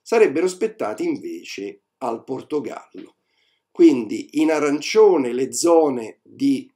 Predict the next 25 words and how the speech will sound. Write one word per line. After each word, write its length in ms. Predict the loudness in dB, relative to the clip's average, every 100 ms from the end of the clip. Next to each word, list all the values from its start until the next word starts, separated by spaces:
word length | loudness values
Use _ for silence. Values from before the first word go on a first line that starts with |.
| _ _ _ _
influenza 1040 | -12 -12 -6 -4 -2 -4 -6 -8 -8 -12 _
spagnola, 960 | -12 -6 -4 -2 -4 -4 -4 -6 -10 _
in 260 | -2 -2 2
verde 420 | 0 0 -4 -2
le 160 | -2 -4
zone 340 | -8 -8 -6
di 80 | -8
influenza 600 | -8 -8 -8 -8 -12 -8
portoghese. 800 | -8 -8 -10 -10 -10 -14 -16 _ _ _ _ _ -12
Portogallo 640 | -12 -8 -2 2 4 2
e 60 | -2
Spagna 640 | -4 -2 0 0 0 -4
con 120 | -2
il 140 | -4 -6
Trattato 560 | -10 -10 -6 -6 -4
di 140 | -6 -6
Tordesillas 880 | -6 -8 -8 -12 -14 -10 -10 -10 -14
si 240 | -12 -10
dividono 800 | -8 -8 -8 -4 -4 -4 -8 _ _ _ _ _ _ _ _ _ _
il 220 | -8 -6
commercio 720 | 0 0 2 -4 -4 -10 -2
in 140 | -2 -2
tutto 260 | -8 -6
il 100 | -4
mondo. 580 | -4 -6 -12 -16 -18 -20